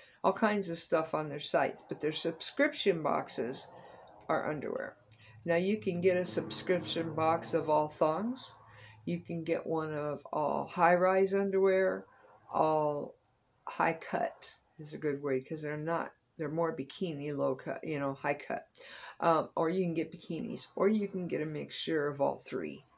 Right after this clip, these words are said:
Get one of each every month. The first packet, I only paid five dollars. Now it'll cost me fourteen ninety-nine, I believe, every month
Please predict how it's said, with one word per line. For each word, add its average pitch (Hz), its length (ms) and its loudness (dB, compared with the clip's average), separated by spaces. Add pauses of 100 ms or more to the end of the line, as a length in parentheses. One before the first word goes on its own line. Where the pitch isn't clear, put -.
Get - 140 -2
one 156 180 0
of 156 100 -2
each 160 400 -6 (260)
every 143 240 -4
month. 139 440 -8 (480)
The 170 80 2
first 202 540 2
packet, 190 560 0 (1160)
I 175 100 -2
only 170 180 -2
paid 170 260 -2
five 143 200 -2
dollars. - 460 -6 (1700)
Now 170 260 4
it'll 185 160 2
cost 175 440 0
me 160 200 -6
fourteen 165 840 -6
ninety-nine, 170 680 -2
I 202 40 -2
believe, 220 500 2 (680)
every 175 260 4
month - 440 -6